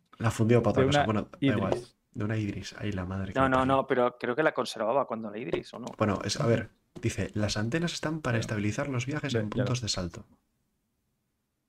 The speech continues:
Speaker 1: Así que, bueno,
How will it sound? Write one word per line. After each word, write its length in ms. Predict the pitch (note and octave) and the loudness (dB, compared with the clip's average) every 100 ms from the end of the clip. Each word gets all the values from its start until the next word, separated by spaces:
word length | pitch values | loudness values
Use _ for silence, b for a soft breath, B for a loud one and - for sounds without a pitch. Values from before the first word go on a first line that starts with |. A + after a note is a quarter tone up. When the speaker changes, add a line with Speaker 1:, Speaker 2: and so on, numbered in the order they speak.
| _ _ _ _ _ _ _ _ _ _ _ - _ _ _ _ _ _ _ _ - | _ _ _ _ _ _ _ _ _ _ _ -20 _ _ _ _ _ _ _ _ -10
Speaker 1:
Así 220 | F#2+ G2 | -4 -2
que, 100 | A2 | -2
bueno, 260 | B2+ A2+ A#2+ | -4 -8 -12